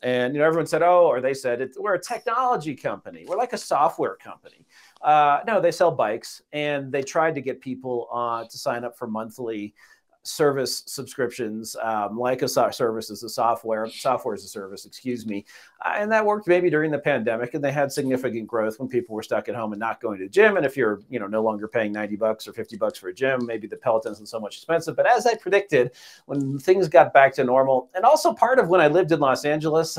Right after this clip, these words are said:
<laughs> L A in particular, people use their garages for storage because you can park on the street and your car might get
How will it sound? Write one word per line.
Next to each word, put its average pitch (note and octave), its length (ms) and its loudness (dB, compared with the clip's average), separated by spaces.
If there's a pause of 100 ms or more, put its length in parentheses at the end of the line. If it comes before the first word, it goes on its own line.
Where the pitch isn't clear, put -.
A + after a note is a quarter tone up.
<laughs> - 60 -2 (540)
L A#3 160 6
A A#3 100 6
in A3 80 -2
particular, F3+ 560 2
people D#3+ 300 2
use C#3 280 0
their C3 140 0
garages A#2+ 540 2
for G#2+ 120 -14
storage A2 440 -4
because D3+ 260 -4
you E3 100 -2
can E3 140 -4
park D#3+ 280 6
on B2 120 2
the A2+ 80 -6
street A#2 280 -4
and A2 60 -14
your A2+ 100 -20
car C3 180 2
might G#2+ 200 -4
get G#2 140 -2